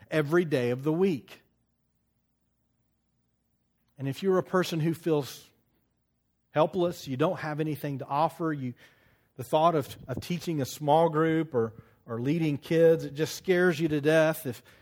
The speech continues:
if the thought of standing out and greeting people as they walk in the door or going out into our community and sharing with those who are hurting, if all of those things scare you to death, know that the Spirit of Christ is in you, wants to do amazing things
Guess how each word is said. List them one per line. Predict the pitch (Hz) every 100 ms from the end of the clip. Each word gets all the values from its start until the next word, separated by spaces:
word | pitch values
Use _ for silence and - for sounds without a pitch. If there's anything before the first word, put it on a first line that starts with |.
| -
if | 147 139
the | 143
thought | - 165 170
of | 170
standing | - 175 180 165
out | 165 170
and | 147
greeting | 120 160 190 180
people | - 180 175 175
as | 151
they | 139
walk | 143 151 165
in | 165
the | 156
door | 143 156 165 156
or | 127
going | 139 165 185 170
out | 160 170
into | 165 165
our | 160
community | 147 147 143 160 165 170 156
and | 127
sharing | - 160 170
with | 156 123
those | 143 165
who | - 151
are | 127
hurting, | - 156 165 170 - - - - -
if | 147
all | 147 180 214
of |
those | 196 196
things | - 170 156
scare | - 180 180
you | 185 180
to | 180
death, | 160 170 135 - _ -
know | 135 151 196
that | 214 151 110 139 - - _ _ _ _ _ _ _ _ _ _
the | -
Spirit | - 160 160
of | 156
Christ | 156 147 139 -
is | 113
in | 120 117
you, | 104 92 95 - _ _ _ _ _ _ _
wants | 120 120 -
to |
do | 123
amazing | 113 110 113 113 107 107
things | - 113 104 98